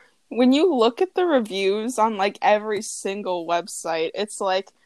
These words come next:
four, like, consistently four bad reviews talking about how sexist and toxic it is, and then one review that it was like, "This is the perfect picture of romance. I can't believe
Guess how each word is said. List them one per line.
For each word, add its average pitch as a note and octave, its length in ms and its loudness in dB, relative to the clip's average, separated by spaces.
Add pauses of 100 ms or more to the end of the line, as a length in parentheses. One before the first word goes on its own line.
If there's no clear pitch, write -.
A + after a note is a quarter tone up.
(440)
four, A#3+ 640 0 (160)
like, A#3 340 -10
consistently A#3+ 840 -4 (160)
four A#3+ 300 4
bad G3+ 340 2
reviews A3+ 500 -12
talking G#3+ 440 -8
about G3 240 -6
how G3 180 -6
sexist F#3 680 -8
and F#3 160 -8
toxic E3 580 -6
it A3 120 0
is, G#3 300 -2
and G3+ 140 -6
then F#3+ 200 -4
one E3+ 200 -2
review F#3 340 -4
that F#3 140 -4
it F3+ 60 -4
was G3+ 120 -6
like, G#3 200 -4
"This A#3 220 -2
is A#3+ 140 -8
the A#3+ 100 -4
perfect B3 520 -2
picture B3 400 -2
of A3 200 -2
romance. A3 500 0
I C#4 80 0
can't C4+ 320 -2
believe B3 440 0